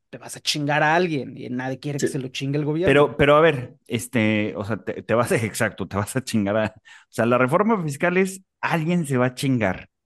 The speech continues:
Speaker 1: Ujú.
Speaker 3: O sea, a
Speaker 2: O
Speaker 3: mí,
Speaker 2: sea, la
Speaker 3: a
Speaker 2: reforma
Speaker 3: mí
Speaker 2: fiscal es un, es un juego de suma cero.
Speaker 1: Ujú.
Speaker 3: Pero a mí la verdad, o sea, la, la, <laughs> o sea, si todos se chingan, <laughs>
Speaker 1: Ujú.
Speaker 3: creo que está bien. Entonces todos,
Speaker 1: Pues sí.
Speaker 3: todos,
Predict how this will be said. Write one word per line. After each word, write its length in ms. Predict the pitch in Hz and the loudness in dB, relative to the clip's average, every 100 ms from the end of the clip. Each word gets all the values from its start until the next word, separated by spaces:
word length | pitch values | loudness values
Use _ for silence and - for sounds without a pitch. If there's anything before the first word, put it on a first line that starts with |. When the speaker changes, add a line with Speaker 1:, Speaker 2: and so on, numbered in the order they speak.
| - | -12
Speaker 1:
Ujú. 300 | 156 214 254 | -8 -4 -2
Speaker 3:
O 20 | |
sea, 220 | 233 127 - | 0 -2 -2
a 100 | 123 | 2
Speaker 2:
O 20 | |
Speaker 3:
mí, 60 | |
Speaker 2:
sea, 80 | 135 | 6
la 100 | 131 | 6
Speaker 3:
a 20 | |
Speaker 2:
reforma 360 | 131 127 165 208 | 8 8 8 6
Speaker 3:
mí 40 | 160 | 6
Speaker 2:
fiscal 280 | 143 160 175 | 4 4 6
es 140 | 175 | 4
un, 220 | 180 175 - - - | 4 2 -2 -14 -4
es 160 | 147 160 | -2 2
un 160 | 147 | 2
juego 380 | 135 147 139 139 | 2 4 6 6
de 80 | 123 | 4
suma 240 | 123 120 | 0 -2
cero. 280 | 120 92 - - - - 139 | -2 -6 -6 -12 -14 -10 -8
Speaker 1:
Ujú. 400 | - 185 262 254 139 _ | -6 -4 -2 -4 -8 _
Speaker 3:
Pero 200 | - 170 | 2 4
a 40 | 180 | 6
mí 140 | 196 | 4
la 100 | 233 | 4
verdad, 440 | 226 202 185 185 - | 4 6 4 2 0
o 100 | 127 | 0
sea, 280 | 147 143 139 | 2 2 2
la, 280 | 127 123 123 | 2 2 2
la, 680 | 127 117 117 113 113 110 117 - - | 2 2 2 2 2 -2 -6 -6 -2
<laughs> 720 | 139 104 127 110 - 123 - - _ | -2 0 -4 -4 -6 -10 -12 -20 _
o 100 | - | -12
sea, 140 | - 120 | -4 -4
si 160 | 123 | -4
todos 240 | 117 165 196 | 0 2 2
se 140 | 170 | -2
chingan, 580 | - 170 131 113 123 139 - | 0 2 4 4 2 0 -4
<laughs> 500 | 185 156 - - 185 | -2 -4 -6 -10 -4
Speaker 1:
Ujú. 300 | 285 349 285 _ _ | -2 -2 -4 _ _
Speaker 3:
creo 140 | - 156 | -2 -2
que 60 | |
está 140 | - 220 | -2 2
bien. 600 | 233 294 277 131 92 - _ - | 4 4 4 2 0 -14 _ -2
Entonces 280 | 139 185 190 | 2 2 2
todos, 200 | 190 190 | 2 2
Speaker 1:
Pues 160 | 214 | 0
sí. 40 | 233 | 0
Speaker 3:
todos, 220 | 214 - | 0 -4